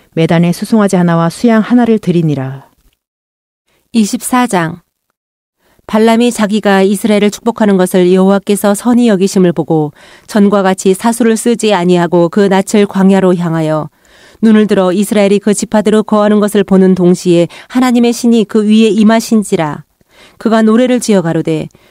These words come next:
Speaker 2: 부올의 아들 발람이 말하며 눈을 감았던 자가 말하며 하나님의 말씀을 듣는 자,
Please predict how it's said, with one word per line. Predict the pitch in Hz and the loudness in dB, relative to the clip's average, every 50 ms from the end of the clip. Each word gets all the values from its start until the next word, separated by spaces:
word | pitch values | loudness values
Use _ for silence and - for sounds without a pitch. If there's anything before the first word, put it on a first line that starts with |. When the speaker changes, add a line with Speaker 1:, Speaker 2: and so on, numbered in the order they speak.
| _ _ _ | _ _ _
Speaker 2:
부올의 | - - 233 226 220 220 220 208 | -2 0 2 2 4 2 2 2
아들 | 202 185 196 190 | 2 2 0 0
발람이 | - 185 185 185 190 185 190 185 | 0 2 2 2 2 2 2 2
말하며 | 180 175 170 170 170 175 175 175 175 175 | 2 2 0 0 2 2 2 2 2 2
눈을 | 196 214 220 220 214 | 2 2 2 2 2
감았던 | 214 208 202 202 202 202 - 208 202 | 0 0 0 0 0 0 0 -2 0
자가 | - 196 180 180 175 | 0 -2 -2 -2 -2
말하며 | 170 160 156 165 160 160 160 156 156 156 156 - _ _ _ _ - - _ | -2 -2 -4 -4 -2 -2 -2 -2 -4 -6 -8 -12 _ _ _ _ -20 -20 _
하나님의 | - - 240 240 233 226 220 220 220 | -4 -2 0 2 2 2 2 2 2
말씀을 | 208 185 190 196 - 214 214 208 202 | 2 0 0 0 0 0 2 2 2
듣는 | - 196 185 185 180 180 | 2 2 4 4 4 2
자, | - 180 170 170 170 | 2 0 -2 -2 -4